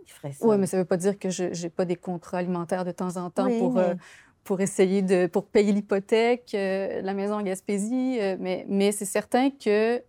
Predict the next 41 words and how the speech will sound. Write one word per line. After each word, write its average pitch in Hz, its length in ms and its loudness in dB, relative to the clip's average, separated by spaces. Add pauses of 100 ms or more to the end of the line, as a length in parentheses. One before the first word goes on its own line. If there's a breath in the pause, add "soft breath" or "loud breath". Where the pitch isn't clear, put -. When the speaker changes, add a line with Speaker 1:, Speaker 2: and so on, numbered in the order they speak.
Speaker 2:
euh, 180 120 0
je 175 100 -4
me 185 60 0
consacre, 190 560 -8 (380)
euh, 185 440 -6 (480)
presque - 260 -6
à 185 60 -6
temps 190 180 -4
complet 196 720 -2
à 170 340 -6
mes 185 140 -2
projets 185 300 -4
d'écriture. 202 580 -6 (540 loud breath)
Et 240 140 6
oui, 208 240 2 (160)
la 185 100 0
fiction, 196 540 -4
c'est, 202 520 -4 (100)
euh, 185 500 -2
c'est - 300 -4
mon 185 240 0
mode 190 420 2
d'expression, 185 760 -6
c'est 196 180 -6
le, 180 180 0
le, 175 200 -2 (320 loud breath)
la 185 160 4
voie 202 360 4
que 208 120 -4
j'ai 175 100 -4
choisie. 180 540 -2 (300 soft breath)
Cela 196 320 2
dit, 196 380 0
mon 196 220 0
prochain 180 360 -6
livre, 202 320 0
par 175 180 -8
exemple, 190 320 -6
est 180 120 -6
un 180 120 -4
texte - 420 -6